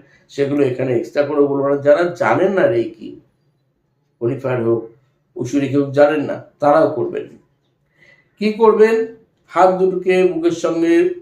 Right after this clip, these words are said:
চোখ বন্ধ করে নিয়ে নাক দিয়ে গভীরভাবে শ্বাস নেবেন এবং ছাড়বেন কমপক্ষে তিনবার বা তার বেশিবার।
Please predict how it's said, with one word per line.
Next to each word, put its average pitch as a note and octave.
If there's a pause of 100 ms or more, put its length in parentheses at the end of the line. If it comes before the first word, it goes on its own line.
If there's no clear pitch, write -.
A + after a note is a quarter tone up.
(140)
চোখ E3+
বন্ধ D3
করে D3
নিয়ে D3+
নাক C3+
দিয়ে C3+
গভীরভাবে C#3+
শ্বাস B2+
নেবেন B2+
এবং B2+
ছাড়বেন C3
কমপক্ষে C3
তিনবার C3
বা C#3+
তার G#2+
বেশিবার। -